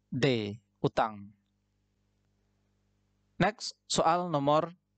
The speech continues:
dua belas. Soal nomor dua belas,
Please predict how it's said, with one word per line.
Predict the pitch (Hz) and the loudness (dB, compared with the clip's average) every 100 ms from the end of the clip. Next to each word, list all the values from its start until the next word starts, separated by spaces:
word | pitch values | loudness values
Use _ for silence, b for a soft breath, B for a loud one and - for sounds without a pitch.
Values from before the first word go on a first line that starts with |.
| _ _ 139 | _ _ 2
dua | 139 139 143 143 _ _ _ - | 4 4 4 0 _ _ _ 0
belas. | 147 131 - - - - _ _ _ _ _ _ _ _ _ _ _ _ _ _ | 2 2 -2 -16 -20 -20 _ _ _ _ _ _ _ _ _ _ _ _ _ _
Soal | - 165 208 | 0 2 2
nomor | 185 | 0
dua | 170 151 | 2 2
belas, | 131 120 135 - | 2 0 0 -2